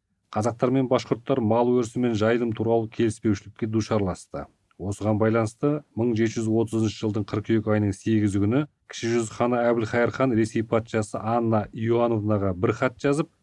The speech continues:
өзінің башқұрттармен келісе алмай отырғандығын білдірді. Башқұрттардың бастығы Алдарбай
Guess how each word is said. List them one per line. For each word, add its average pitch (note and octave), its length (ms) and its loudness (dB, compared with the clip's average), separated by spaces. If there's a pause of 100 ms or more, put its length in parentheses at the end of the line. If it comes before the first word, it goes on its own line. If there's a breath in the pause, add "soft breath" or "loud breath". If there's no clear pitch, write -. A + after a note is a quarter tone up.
өзінің A2+ 340 0
башқұрттармен A#2 640 -2
келісе A#2 400 -2
алмай A2+ 240 2
отырғандығын G#2+ 640 0
білдірді. A2+ 400 0 (400)
Башқұрттардың A2+ 640 -2
бастығы B2 400 0
Алдарбай B2+ 480 2